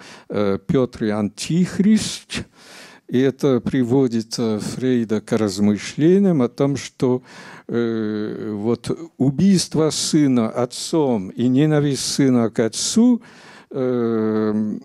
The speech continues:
это некая архитема, э, русской истории и русской литературы и Достоевского. Ну,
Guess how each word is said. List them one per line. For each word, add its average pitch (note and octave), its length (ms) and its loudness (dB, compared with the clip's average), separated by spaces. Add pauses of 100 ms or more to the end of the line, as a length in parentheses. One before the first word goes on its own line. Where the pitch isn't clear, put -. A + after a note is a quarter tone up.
(540)
это E3 640 2 (140)
некая E3 800 0 (960)
архитема, D#3 1400 -2 (120)
э, A2 340 -4
русской B2 520 -4
истории B2+ 640 -4
и A#2+ 340 -6
русской A#2+ 440 -8
литературы A2+ 920 -2
и A2+ 560 -6
Достоевского. F#2 1120 -6 (3750)
Ну, F#3 380 2